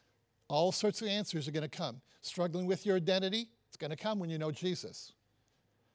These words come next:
Satan's all about confusion. He's all about misdirection.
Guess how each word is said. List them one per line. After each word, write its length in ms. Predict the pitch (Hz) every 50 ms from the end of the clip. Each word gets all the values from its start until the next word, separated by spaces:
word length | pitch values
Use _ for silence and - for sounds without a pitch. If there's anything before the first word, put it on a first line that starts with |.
| _ _ _ _ _ _ -
Satan's 480 | - - 180 185 190 190 185 139 - - -
all 180 | 160 160 170 180
about 220 | 170 180 180 165
confusion. 680 | - - 160 - - - 185 185 170 160 190 190 190 190 _ _ _ _ _
He's 240 | - 160 156 135 170
all 160 | 156 165 160
about 280 | 151 143 156 151 151
misdirection. 840 | 165 165 180 156 - - 180 165 160 165 - - 190 185 175 175 165